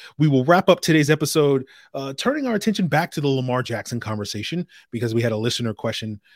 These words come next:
uh, talking about, you know, some of the challenges to a fully guaranteed contract,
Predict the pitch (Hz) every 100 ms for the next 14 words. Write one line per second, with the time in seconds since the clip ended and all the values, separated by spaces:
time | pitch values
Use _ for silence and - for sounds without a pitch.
0 | _ 113 107 - 117 - 110 107 107 135
1 | 110 95 - 123 117 101 - 117 127 110
2 | 113 107 120 107 - 123 120 107 110 110
3 | 110 113 123 147 151 147 143